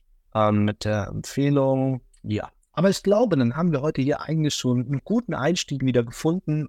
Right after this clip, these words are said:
Ähm, denkt auf jeden Fall dran, äh, nochmal zu schauen, weil ich glaube, dass wir den Freitag jetzt, äh, für mich persönlich so ein bisschen, ja,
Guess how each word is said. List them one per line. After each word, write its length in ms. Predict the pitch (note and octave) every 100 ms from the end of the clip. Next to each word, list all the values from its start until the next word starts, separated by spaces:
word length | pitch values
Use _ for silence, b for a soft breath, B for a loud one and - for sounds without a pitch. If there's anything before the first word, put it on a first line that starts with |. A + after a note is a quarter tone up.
| -
Ähm, 300 | A#2 A#2+ A#2+
denkt 180 | C#3 C#3
auf 120 | -
jeden 160 | C#3 C3
Fall 180 | C3+
dran, 380 | B2+ B2+ C3 C3+ _ _ _ _ _
äh, 260 | C3+ C3+ C3
nochmal 200 | C3 C3+
zu 100 | B2+
schauen, 460 | - E3+ G3+ F#3+ C#3+
weil 120 | C3+
ich 160 | - -
glaube, 360 | C3 D3+ D3
dass 140 | C3 -
wir 80 |
den 120 | B2 A2+
Freitag 360 | - C3 B2+
jetzt, 260 | B2 - -
äh, 260 | E2+ A2+ A2+
für 120 | C3
mich 200 | D#3 -
persönlich 400 | A#2+ D#3 E3+ -
so 80 | B2+
ein 40 |
bisschen, 600 | C3+ - C3+ C3 E3+ C#3+
ja, 320 | E3 E3+ D#3+